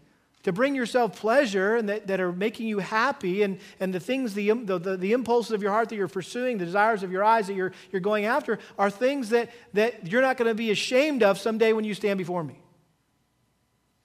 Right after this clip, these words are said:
That they're all within biblical parameters, if you will. That they're all within the freedoms that I lay out for you.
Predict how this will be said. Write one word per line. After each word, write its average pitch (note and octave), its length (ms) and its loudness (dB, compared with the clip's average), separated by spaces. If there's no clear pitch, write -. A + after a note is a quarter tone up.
That G3 120 -2
they're G3+ 140 4
all B3 240 6
within A3+ 500 2
biblical A3+ 420 2
parameters, G3+ 600 2
if F3 160 -6
you E3+ 80 0
will. D#3 260 -2
That F#3+ 140 -2
they're G3+ 100 4
all B3+ 180 8
within B3 220 2
the G#3 80 0
freedoms A#3+ 500 0
that F#3+ 100 2
I G#3 260 4
lay G#3 220 8
out A3+ 260 8
for G3+ 200 0
you. D#3+ 260 -4